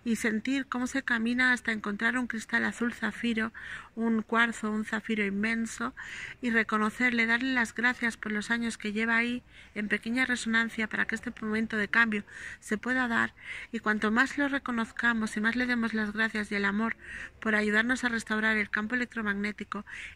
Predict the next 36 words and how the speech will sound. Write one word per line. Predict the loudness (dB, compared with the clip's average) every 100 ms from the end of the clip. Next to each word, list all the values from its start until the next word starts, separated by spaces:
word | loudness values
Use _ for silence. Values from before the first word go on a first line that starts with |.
| -2
y | 4
la | 4
rejilla | 4 2 0 -2 0 -2
cristalina | -2 -4 -2 -2 0 0
de | -2
todos | -2 0 0
los | 0
corazones | -2 -4 -4 -4 -4 -4
de | -6
los | -8 -6
seres | -8 -6
humanos, | -2 0 0 -2 -6 -16 -14 -10 -10 -10 -6
más | 2 4 4
vibrará | 0 0 2 2 0 0
y | 0 0
antes | 0 -2 -2
se | -2 -2
consolidará | -2 -4 -2 -2 0 0 0
su | -4
transformación | -4 -4 -4 -4 -2 -2 0 -2 -2 -8 -16 -14 -12 0
y | 4
los | 4 4
movimientos | 2 2 2 0 -2 -2
energéticos | -2 -2 -4 -4 -6 -4
en | -2
la | -2 -2
Tierra | -2 -2
que | -4
produce | -6 -2 -2 -2 -6 -8 -12 -16 -6
la | 0
activación | 0 0 0 0 0 0
de | 0
este | -2 -6
cristal. | -6 -6 -4 -4 -4 -12 -20 -14 -12 -12 -4
Su | 0 2
función | 2 2 4 4 4 2